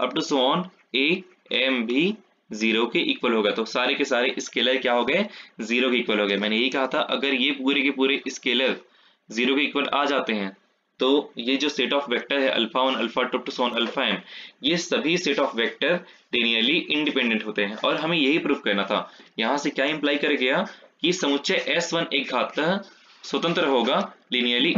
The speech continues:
independent होगा, ठीक है, क्योंकि समुच्चय एस वन में वही element है जो element हमने यहाँ पे लिए थे, मतलब वही vector है जो vector हमने यहाँ पे लिया था,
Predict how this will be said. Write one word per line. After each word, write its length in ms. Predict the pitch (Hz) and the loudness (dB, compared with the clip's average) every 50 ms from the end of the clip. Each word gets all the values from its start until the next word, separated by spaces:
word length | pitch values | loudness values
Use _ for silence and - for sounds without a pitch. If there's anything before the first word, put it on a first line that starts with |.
| - | 2
independent 460 | 147 - - - 127 117 113 110 95 110 | 2 2 2 2 2 2 2 0 0 0
होगा, 260 | 107 95 101 95 95 - - - - - - _ _ - | -2 0 0 -2 -2 -2 -6 -14 -16 -18 -20 _ _ -4
ठीक 120 | 139 151 | -2 -2
है, 120 | 185 190 | -2 -4
क्योंकि 520 | 185 - - _ _ - 127 123 - 165 - - | -4 -10 -18 _ _ -6 -4 -2 -2 -4 -4 -2
समुच्चय 520 | - 151 131 120 117 - 160 165 170 170 170 - _ _ _ _ _ | -4 -2 -2 -2 -2 -2 0 0 0 0 -4 -8 _ _ _ _ _
एस 280 | 131 147 170 165 - - | -2 0 0 -2 -2 -2
वन 160 | 131 123 113 | -2 0 2
में 300 | 110 110 120 143 180 196 - - - - - - - - - - 185 | 2 2 2 0 -2 -4 -6 -12 -12 -12 -10 -6 -4 -6 -6 -6 -4
वही 220 | 165 127 143 165 - - | -2 0 0 2 2 2
element 360 | 147 135 127 120 117 117 - | 2 2 2 0 0 -2 -2
है 220 | 147 175 196 220 - _ _ _ - | -2 -2 -2 -4 -8 _ _ _ -6
जो 160 | 110 123 - | -4 -2 0
element 300 | - 117 110 113 127 139 | 2 2 2 2 0 0
हमने 180 | 127 117 135 156 | 0 -2 -2 -2
यहाँ 160 | 156 147 151 | -2 -2 0
पे 80 | 147 147 | 0 2
लिए 220 | 139 123 110 104 | 2 2 2 2
थे, 140 | 104 98 92 92 - 104 | 0 -2 -4 -6 -6 -8
मतलब 240 | 107 117 120 104 113 | -4 -2 -2 0 0
वही 140 | 123 139 | 0 2
vector 320 | 135 127 - - 113 110 123 | 0 0 0 -2 -2 0 0
है 80 | 151 156 | -2 -2
जो 120 | 135 120 107 | 0 0 0
vector 220 | 104 - - 127 | 0 0 0 -2
हमने 140 | 131 139 147 | 0 0 -2
यहाँ 100 | 143 139 | -2 0
पे 60 | 151 | 0
लिया 180 | 151 143 123 107 | 0 2 2 0
था, 220 | - 101 90 - | 0 -2 -6 -8